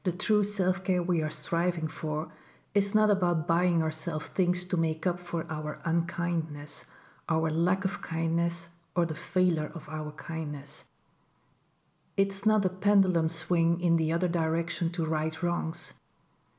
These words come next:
It speaks to the core of rebalancing our lives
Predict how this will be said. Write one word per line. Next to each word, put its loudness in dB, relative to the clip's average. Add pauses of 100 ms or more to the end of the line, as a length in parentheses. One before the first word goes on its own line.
(680)
It -2
speaks -2
to 2
the 0
core 2
of -4
rebalancing 2
our -2
lives -2